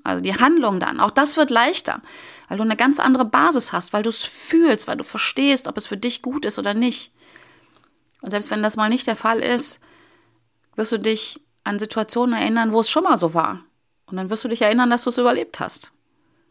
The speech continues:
Und du wirst auch viel liebevoller mit dir selber umgehen, viel nachsichtiger sein,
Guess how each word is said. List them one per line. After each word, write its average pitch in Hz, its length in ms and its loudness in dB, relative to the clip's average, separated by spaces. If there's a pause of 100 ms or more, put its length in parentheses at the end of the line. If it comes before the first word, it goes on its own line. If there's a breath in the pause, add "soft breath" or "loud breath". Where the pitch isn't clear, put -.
(640)
Und 196 120 -12
du 196 80 -8
wirst 233 240 -4
auch 226 340 0 (640)
viel 254 160 -2
liebevoller 254 440 2
mit 202 160 -4
dir 208 80 -2
selber 202 360 0
umgehen, 185 640 -4
viel 185 480 -6
nachsichtiger 208 680 -2
sein, 180 440 -2